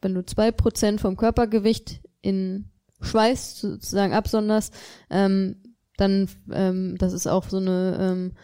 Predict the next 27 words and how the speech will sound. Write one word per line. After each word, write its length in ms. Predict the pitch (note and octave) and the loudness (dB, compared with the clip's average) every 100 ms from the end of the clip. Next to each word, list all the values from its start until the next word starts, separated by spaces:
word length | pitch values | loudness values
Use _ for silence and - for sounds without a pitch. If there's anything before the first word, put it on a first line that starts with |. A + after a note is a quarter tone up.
| - - | -20 -4
Daumenregel, 720 | - G3+ G#3 G3+ G3+ G3 G3 G3+ - - - _ | 2 4 4 4 4 4 2 0 -8 -20 -20 _
ähm, 600 | F#3+ F#3 F#3 F#3 F#3 F3+ | 2 4 4 2 0 -2
das, 320 | F3 F#3 - - | 0 0 0 -4
äh, 420 | D2 C#3+ F#3 F3+ | -2 0 2 2
wirkt 200 | G3 F#3+ | 0 0
sich 120 | G3 | -4
dann 140 | F#3+ F3+ | -2 -2
schon 120 | F#3 | 2
leistungsmindernd 680 | F3 F3+ F3 F3+ F3 E3+ - | 2 0 -4 -4 -2 -2 -4
aus. 280 | D3 F3 | -4 -4
Also 220 | - F3 F3+ | -4 -2 -2
es 160 | F3 | -2
geht 280 | G3 F#3+ - - - | -2 -2 -4 -10 -2
relativ 420 | F#3+ G3+ G3+ F#3+ | 2 2 2 -2
schnell, 300 | - G3+ A3 | 0 2 2
kann 160 | A3 G3 | 2 0
man 140 | F#3+ | 0
sich 120 | E3+ | -2
mal 120 | F3 | 0
hochrechnen 520 | F3+ A3 A3 G#3+ A3 G#3+ | 2 2 0 0 -2 -2
jetzt. 360 | G#3+ - - - - - _ - | -4 -4 -14 -18 -20 -20 _ -2
Ähm, 720 | F#3+ F#3+ F#3+ F3+ F3+ F3 F3 - - | 2 4 4 2 0 -2 -6 -12 -4
sagen 260 | F3+ F#3 | 0 2
wir 100 | F#3+ | 2
mal, 540 | F#3 F3+ F3 F3 F#3 F#3 | 2 2 2 2 0 -2
ein, 400 | F3+ F3 E3+ E3+ - | -4 -4 -6 -6 -4
äh, 360 | E3+ E3 F3 | -2 -2 -4